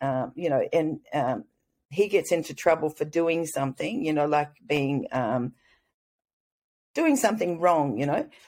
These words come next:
um, if, if it starts really early in life, if you fix that problem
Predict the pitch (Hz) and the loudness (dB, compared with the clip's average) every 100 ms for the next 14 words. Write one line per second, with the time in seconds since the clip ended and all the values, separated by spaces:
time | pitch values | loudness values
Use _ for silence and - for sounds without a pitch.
0 | _ - 240 185 - 226 - 208 208 - | _ 2 2 0 2 0 2 -2 -2 -4
1 | - 226 220 - 208 208 190 185 175 175 | 2 2 2 -2 2 2 2 2 4 6
2 | 175 165 160 156 165 127 - - 185 185 | 4 2 0 0 -2 -2 -6 -6 -8 -6
3 | 208 294 339 - - 254 - - 190 - | -4 -2 -2 -4 -2 -2 -4 0 0 0
4 | - 180 180 117 180 | -2 -2 0 -2 -2